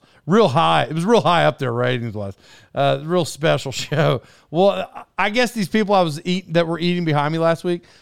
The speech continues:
uh, based on their conversation, which had to do with only coffee and then switched to cats, uh,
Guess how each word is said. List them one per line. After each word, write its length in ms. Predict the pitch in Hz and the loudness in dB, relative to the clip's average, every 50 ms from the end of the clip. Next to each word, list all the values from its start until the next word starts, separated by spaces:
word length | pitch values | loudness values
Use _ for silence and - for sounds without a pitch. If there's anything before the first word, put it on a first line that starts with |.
| _ _ | _ _
uh, 380 | - 156 160 156 151 151 143 139 - 147 143 - 139 | -2 0 2 4 4 2 0 -2 -8 -20 -20 -18 _
based 260 | 139 165 175 170 - | -2 -2 -2 0 0
on 80 | 190 175 | 0 0
their 100 | 165 156 | 0 0
conversation, 720 | - 165 165 160 147 131 - 151 156 156 143 175 170 165 - _ _ _ _ _ - | 0 0 0 0 -2 -2 -2 -2 -2 -2 -2 -4 -6 -6 -6 _ _ _ _ _ -6
which 180 | 139 143 135 - | -6 -6 -4 0
had 160 | 160 160 147 | -2 -2 -2
to 60 | 139 | -2
do 140 | 147 160 156 | 0 0 0
with 140 | 143 120 113 - | 0 -2 -2 -2
only 240 | 151 151 151 151 139 | -2 0 0 -2 -2
coffee 580 | - 151 156 156 160 156 - 170 165 165 - | -2 0 0 0 0 0 -2 -2 -2 -2 -2
and 120 | 135 139 143 | -4 -4 -4
then 260 | 143 139 139 131 - | -4 -4 -6 -8 -12
switched 340 | - - 147 156 143 - - | -10 -6 -4 -4 -4 -4 -8
to 60 | 131 | -14
cats, 500 | - - 147 143 147 156 151 - - - _ _ _ _ _ _ - | -6 -2 0 0 0 0 -2 -6 -12 -20 _ _ _ _ _ _ -6
uh, 160 | 131 139 135 | -6 -6 -4